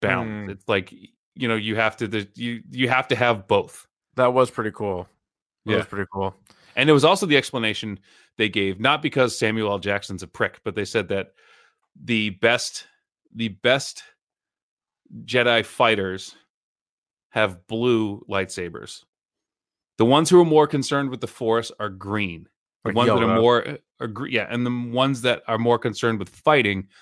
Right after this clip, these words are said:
Speaker 1: are blue.
Speaker 2: Huh.
Speaker 1: So if you mix blue and red, you get purple. So he's conflicted.
Speaker 2: Mm.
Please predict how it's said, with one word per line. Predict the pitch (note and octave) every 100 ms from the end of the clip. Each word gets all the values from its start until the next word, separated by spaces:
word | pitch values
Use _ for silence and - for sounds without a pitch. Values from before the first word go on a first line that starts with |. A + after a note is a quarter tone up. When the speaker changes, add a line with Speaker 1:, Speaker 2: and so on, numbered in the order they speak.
| _ -
Speaker 1:
are | F#2
blue. | F#2 G#2+ F#2+ - _ _ _ _ _
Speaker 2:
Huh. | C3+ G#3 - - _
Speaker 1:
So | - A2
if | -
you | A2+
mix | A2+ C3+ -
blue | G#2 A#2 B2+ C3
and | A2 G#2
red, | B2 G2+
you | F#2+ F#2
get | F#2 -
purple. | G#2+ F#2+ C#2+ E2+
So | - G2+
he's | G#2+ -
conflicted. | G2 F#2 - G2 - D#2+ _ _ _ _ _ G3+
Speaker 2:
Mm. | A2+ A2 G#2 F2+